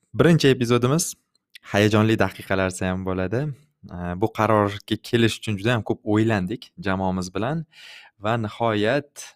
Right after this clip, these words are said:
e, sizlarni bu birinchi epizodimizni ko'rib turganimdan juda ham xursandman.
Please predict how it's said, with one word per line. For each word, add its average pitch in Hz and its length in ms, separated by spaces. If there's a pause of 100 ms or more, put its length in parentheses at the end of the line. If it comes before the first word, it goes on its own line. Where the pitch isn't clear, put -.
e, 92 320
sizlarni 107 420 (100)
bu 101 200
birinchi 104 320
epizodimizni 95 480
ko'rib - 240
turganimdan 92 480
juda 95 240
ham 101 160
xursandman. 92 640